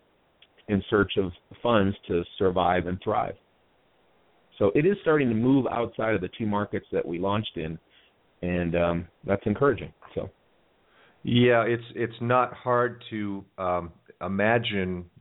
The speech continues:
Speaker 2: that this could be, uh, a, a national or maybe even a worldwide phenomenon. It's if you are, uh,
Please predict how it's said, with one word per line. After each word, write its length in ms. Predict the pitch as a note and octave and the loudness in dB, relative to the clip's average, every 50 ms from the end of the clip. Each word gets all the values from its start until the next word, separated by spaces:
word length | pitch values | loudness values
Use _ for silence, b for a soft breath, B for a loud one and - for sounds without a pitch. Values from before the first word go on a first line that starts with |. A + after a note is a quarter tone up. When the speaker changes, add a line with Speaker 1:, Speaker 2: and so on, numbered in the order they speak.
| _ _ - | _ _ -2
Speaker 2:
that 340 | G2+ F#2+ F2+ D#2+ - - E2+ | 0 0 0 0 -2 -6 -4
this 180 | F#2+ G2+ G2 G#2 - - _ _ _ _ - - | -2 -2 -2 -4 -6 -14 _ _ _ _ -4 -2
could 240 | - D#3+ D#3 - - | 0 0 0 -2 -4
be, 420 | G#2 F#2+ F#2 F2+ F2+ F2+ F2 - b b b b b b b b _ - | -4 -2 -2 -2 -4 -6 -8 -12 b b b b b b b b _ 0
uh, 480 | F#2 F2+ F2 E2+ - - F#2 F2+ E2+ E2 E2 - _ _ - | 2 2 2 2 0 0 -2 -2 -2 -2 -4 -10 _ _ -8
a, 60 | F2 | -6
a 40 | F2+ | -2
national 720 | F#2 F#2+ G#2 G#2+ G#2+ - - A2+ G#2 G2+ G2 F#2+ F#2+ F#2 | 0 2 2 2 0 0 -2 -4 -2 0 0 0 0 0
or 80 | F2+ F2 | 0 -2
maybe 280 | F2 F2+ F#2 F2+ F2 | -2 -2 -4 -2 -2
even 200 | F2+ F2 D#2+ E2 | -4 -4 -2 -2
a 60 | E2+ F2 | -2 0
worldwide 680 | F2 G2+ G#2 G2+ F#2+ F2 F#2 F#2 G2 G2 G2+ G2 - - | 2 4 4 4 4 2 2 2 4 4 4 2 0 -2
phenomenon. 760 | G2+ F#2 F#2+ G2+ A2+ B2 B2 G#2+ F#2 F2+ F2 E2+ F2 F2+ F#2 | -2 0 2 2 2 2 2 0 0 0 0 0 0 -2 -2
It's 240 | F2 F2+ F2+ - - | -4 -6 -6 -8 -6
if 200 | - G2 F#2+ - | -6 -6 -4 -2
you 240 | F#2+ F#2+ F#2+ F#2 F#2 | -2 0 0 2 2
are, 400 | - F#2+ F2+ F2+ F2+ F2 E2 D#2+ B B B B B B B _ - | 4 4 4 6 4 4 2 -2 B B B B B B B _ -8
uh, 120 | - - | -6 -4